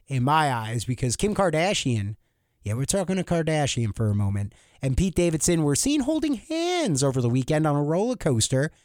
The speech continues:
at Knott's Scary Farm. Apparently, though, according to some friends, they are just friends, and a friend did say that they hang out in the same circles, so they will be together from time to time.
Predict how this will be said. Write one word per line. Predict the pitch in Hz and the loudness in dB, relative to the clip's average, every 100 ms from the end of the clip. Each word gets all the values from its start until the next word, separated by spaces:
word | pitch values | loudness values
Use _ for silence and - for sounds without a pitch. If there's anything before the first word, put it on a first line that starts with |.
| _ _ | _ _
at | 196 156 | -4 -2
Knott's | 147 160 254 - - - | 0 0 -2 -2 -4 0
Scary | - 190 185 185 185 | 0 2 2 2 -2
Farm. | - 196 277 208 110 92 - _ _ _ _ - | -2 0 2 2 2 0 -4 _ _ _ _ -4
Apparently, | - 170 190 190 170 | 0 2 4 2 4
though, | 156 165 | 4 4
according | 170 156 147 143 | 2 2 2 2
to | 139 | 0
some | 151 143 | 0 0
friends, | 147 135 127 160 156 - _ _ _ | 0 0 0 0 -2 -4 _ _ _
they | 127 131 | -4 -4
are | 143 151 | -2 -2
just | 143 127 165 277 - | -2 -2 2 2 2
friends, | - 123 104 101 107 127 - - _ _ _ _ - | 2 2 2 -2 -2 0 -2 -4 _ _ _ _ -4
and | 135 123 120 117 - - | 0 0 0 -2 -4 -2
a | 127 | 0
friend | 170 160 147 131 | 2 2 2 -2
did | 131 180 - | 0 0 2
say | 170 147 151 | 2 2 2
that | 139 | 0
they | 135 | 0
hang | 135 147 | 0 0
out | 151 143 | 0 0
in | 143 | 0
the | |
same | 135 143 151 | 0 2 2
circles, | - 143 - 135 156 - _ _ _ _ | 2 0 -2 -4 -4 -6 _ _ _ _
so | - 113 | -4 -2
they | 117 | 2
will | 131 151 | 4 4
be | 185 175 | 2 2
together | 202 208 196 | 2 2 2
from | - 185 | 2 2
time | 170 170 185 | 2 2 0
to | |
time. | 196 190 165 160 175 | 0 2 2 0 -4